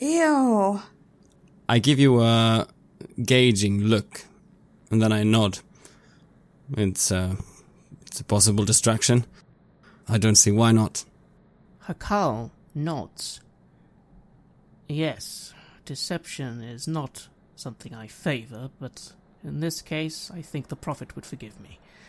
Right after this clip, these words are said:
Speaker 3: Yes, if one of you can put something on the horse, and the horse, it could, you've trained it to come back, haven't you, Murdoch? Yeah,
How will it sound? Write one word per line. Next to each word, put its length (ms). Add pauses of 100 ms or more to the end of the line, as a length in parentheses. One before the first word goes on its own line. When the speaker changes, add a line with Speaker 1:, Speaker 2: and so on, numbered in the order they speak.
(460)
Speaker 3:
Yes, 300 (640)
if 140
one 100
of 80
you 140
can 280 (480)
put 180
something 280
on 120
the 80
horse, 520
and 260
the 60
horse, 540
it 120
could, 160 (240)
you've 220
trained 320
it 140
to 60
come 260
back, 260
haven't 280
you, 60
Murdoch? 480 (1300)
Yeah, 480